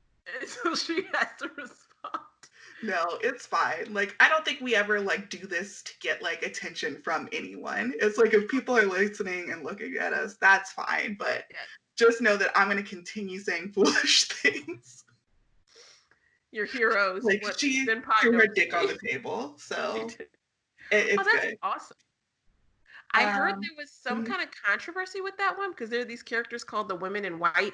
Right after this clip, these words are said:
Speaker 1: or the White Women, or something. Maybe you're not that far yet.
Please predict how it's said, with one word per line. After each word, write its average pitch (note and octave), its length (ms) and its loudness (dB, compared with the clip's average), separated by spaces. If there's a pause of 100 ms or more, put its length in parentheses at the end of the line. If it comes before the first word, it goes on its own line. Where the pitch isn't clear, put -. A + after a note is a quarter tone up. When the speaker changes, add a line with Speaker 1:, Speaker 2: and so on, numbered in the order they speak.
Speaker 1:
or F3 80 -4
the D3 100 -4
White F#3 320 2 (140)
Women, G3 400 -4
or C3 240 -6
something. G3 420 -2
Maybe G#3 180 0
you're G3 100 4
not E3 160 2
that C#3+ 100 -8
far G2+ 140 -6
yet. - 260 -12